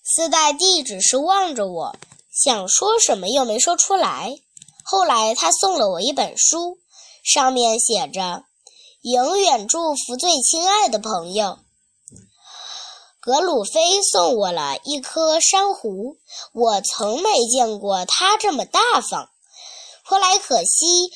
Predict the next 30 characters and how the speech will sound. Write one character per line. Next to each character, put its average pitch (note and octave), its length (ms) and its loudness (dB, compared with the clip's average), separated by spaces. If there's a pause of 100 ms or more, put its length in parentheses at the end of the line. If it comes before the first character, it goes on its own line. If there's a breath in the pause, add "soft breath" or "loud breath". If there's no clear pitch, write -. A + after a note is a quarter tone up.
克 E4+ 200 0
洛 D4 160 2
西、 F#4 400 2 (360 loud breath)
纳-， B3 560 2 (360 soft breath)
纳 D#4+ 240 2
利 D#4+ 400 2
和 G3+ 320 -4
安 E4 320 0
东 F#4+ 280 -2
尼， A3 300 -6 (240 loud breath)
我 G3+ 280 -2
都 F#4 340 2
一 B3+ 320 -2
一 B3+ 40 -6
拜 B3+ 280 2
访 F#3 240 -6
过 G#3 180 -2
了。 F3+ 220 -4 (760 loud breath)
但 C4 280 0
那 C4+ 280 2
已 G3 220 -4
经 B3+ 320 -4
不 G#3+ 120 -4
是 G4 160 2
像 D#4 320 2
以 F#3+ 200 -12
前 G3+ 400 -2
那 F#4+ 180 2
样 A#3 420 0
的 G3 280 -4